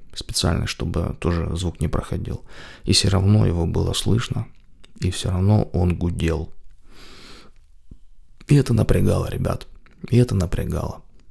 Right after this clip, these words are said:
И вот я создал, собрал, так сказать, новый компьютер. Новый корпус с стеклом таким. То есть уже его не стыдно поставить. Если тот старый был где-то спрятан, там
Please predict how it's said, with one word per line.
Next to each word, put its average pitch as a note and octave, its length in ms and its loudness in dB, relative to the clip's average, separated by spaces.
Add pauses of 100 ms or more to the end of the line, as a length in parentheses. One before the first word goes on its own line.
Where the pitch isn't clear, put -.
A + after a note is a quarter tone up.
(100)
И A2+ 120 -2
вот D3+ 320 -2 (120)
я G#2+ 340 0 (520)
создал, G#2+ 640 -2 (480)
собрал, G2 480 2
так - 160 -8
сказать, - 400 -6
новый G2 240 2
компьютер. - 480 -4 (760)
Новый G#2+ 260 6
корпус - 600 2 (600)
с - 500 -4
стеклом G2 560 2
таким. - 440 -6 (760)
То F2 120 -2
есть F#2+ 160 -4
уже G#2 420 4
его G2+ 240 2
не G2 120 4
стыдно A2 320 2
поставить. G2+ 580 -2 (400)
Если - 260 0
тот - 200 -2
старый G#2 380 4
был F#2 440 2
где-то - 340 -2
спрятан, A#2+ 460 -2
там - 260 -6